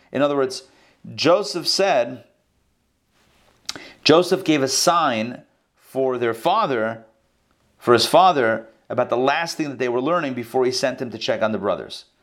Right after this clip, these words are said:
I feel like I need to just explain this a little bit more. When Jacob sent his son Joseph to check on his brothers, at which point they kidnapped him and sold him as a slave,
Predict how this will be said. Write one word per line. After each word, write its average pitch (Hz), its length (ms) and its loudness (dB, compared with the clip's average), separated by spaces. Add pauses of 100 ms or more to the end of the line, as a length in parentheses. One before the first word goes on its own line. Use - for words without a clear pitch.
(140)
I - 80 -6
feel - 220 -2
like 190 140 0
I 127 80 0
need 127 200 -6
to 113 80 -6
just 95 180 -12
explain 98 300 -8
this 90 220 -6
a - 80 -14
little 110 240 -2
bit 92 100 -2
more. 80 240 -8 (560)
When 127 220 0
Jacob 196 480 -2
sent 156 240 -2
his 143 140 -6
son 135 180 -2
Joseph 131 380 -2
to 110 80 -14
check - 240 0
on 120 60 -2
his 107 100 -4
brothers, 95 560 -2 (340)
at 120 140 2
which 151 200 0
point 143 160 2
they 113 120 2
kidnapped 131 500 2
him 120 160 0
and 107 160 -6
sold 110 220 0
him 104 80 -2
as 90 100 -2
a 90 80 -6
slave, - 400 -2